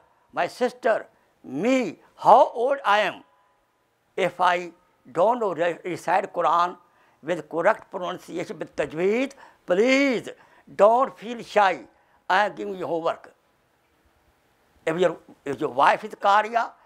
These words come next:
he's, she's good reciter, please learn from her. Become her student. Or go to the Maulana Qari Sahib of the masjid or any other Qari Sahib, please learn.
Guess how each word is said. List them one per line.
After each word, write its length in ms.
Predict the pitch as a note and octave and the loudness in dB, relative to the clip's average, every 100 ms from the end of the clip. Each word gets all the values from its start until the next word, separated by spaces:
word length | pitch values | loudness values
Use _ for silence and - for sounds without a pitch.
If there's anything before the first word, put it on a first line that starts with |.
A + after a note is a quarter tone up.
| _ _ | _ _
he's, 340 | - D3 - G#2 | -18 -16 -16 -16
she's 220 | - B2 | -16 -16
good 300 | G2+ G3 A#3+ A#3+ - _ D#3 | -4 0 0 -2 -20 _ -2
reciter, 640 | E3 E3 F#3+ F#3 B3+ A3 - _ | -2 0 -4 0 -2 -2 -14 _
please 280 | - F#3 F3 - _ _ _ - | -10 -8 -8 -12 _ _ _ 2
learn 240 | E3+ E3+ | 2 2
from 300 | - C#3 G2+ | -6 -8 -8
her. 180 | - - _ _ - | -12 -16 _ _ -16
Become 400 | D3 A3 A#3+ - _ _ _ | 0 2 2 -2 _ _ _
her 280 | D3+ F3 E3 _ | 2 2 -2 _
student. 440 | - E3+ B2+ - - _ _ _ - | -18 -14 -14 -16 -20 _ _ _ 4
Or 400 | F#3 A3+ C4+ - _ _ C#3+ | 8 8 6 2 _ _ -6
go 160 | G3+ | -4
to 100 | A3+ | -4
the 120 | F#3 F3 | -8 -6
Maulana 600 | D#3+ G3 G#3 A3 A3 - _ _ _ _ _ _ _ _ - | 0 2 4 2 0 -4 _ _ _ _ _ _ _ _ 2
Qari 280 | F#3+ A#3+ | 4 4
Sahib 360 | F#3+ G#3+ G3+ G3+ - _ _ _ _ _ _ _ _ _ _ _ _ _ _ _ _ D#3 | 0 2 4 2 -6 _ _ _ _ _ _ _ _ _ _ _ _ _ _ _ _ 2
of 240 | F3 - - | 2 2 -8
the 100 | E3+ | -8
masjid 460 | D#3 D#3+ - F#3 F3 _ - | -2 -4 -4 -10 -10 _ -2
or 120 | F3 - | -2 0
any 160 | F#3 B3+ | -2 -2
other 140 | C#4 | -2
Qari 280 | - E3+ E3+ | 0 -2 -2
Sahib, 260 | D#3 A#2 _ | -8 -8 _
please 340 | F#3 G#3+ B3 F3+ | -8 -6 -4 -4
learn. 340 | E3 E3+ | 2 2